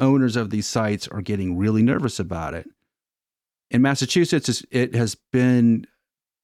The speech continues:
volleyed back and forth between the state and the project owners as what they're gonna do. The state, ha-, Massachusetts, has been reluctant to do anything. So once they have signed a P P A, they're not gonna change it. No matter how many times, uh,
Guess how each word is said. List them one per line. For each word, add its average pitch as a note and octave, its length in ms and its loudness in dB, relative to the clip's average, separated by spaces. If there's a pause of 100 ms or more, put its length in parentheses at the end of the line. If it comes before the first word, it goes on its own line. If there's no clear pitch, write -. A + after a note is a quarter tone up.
volleyed B2+ 560 -2
back B2 300 -2
and G#2+ 100 -2
forth A#2+ 380 -2
between A#2 320 0
the G2+ 80 2
state A#2+ 680 -2 (140)
and G2+ 540 -4
the G#2 60 -8
project A#2 500 -4
owners B2 560 0 (420)
as G#2+ 160 -2
what B2+ 200 0
they're A2+ 100 -2
gonna G#2+ 180 0
do. B2+ 360 2
The A2 100 -2
state, B2 380 -2
ha-, A#2 180 -2
Massachusetts, A2+ 800 -4
has A2 200 -2
been A2 260 0
reluctant A2+ 640 -4
to A#2 100 -4
do A2 300 -2
anything. B2 520 0
So - 140 -10
once A2+ 220 -2
they C#3 100 0
have A#2+ 140 0
signed B2+ 260 0
a A#2+ 60 0
P C3+ 180 0
P B2 240 0
A, C#3 160 2
they're G2+ 180 -2
not A2 280 0
gonna A#2+ 180 -2
change A2+ 300 -2
it. G2 80 -6
No G2+ 80 -4
matter G2+ 220 -2
how A2+ 200 -2
many C3 180 2
times, B2 600 -2 (120)
uh, G2+ 320 -2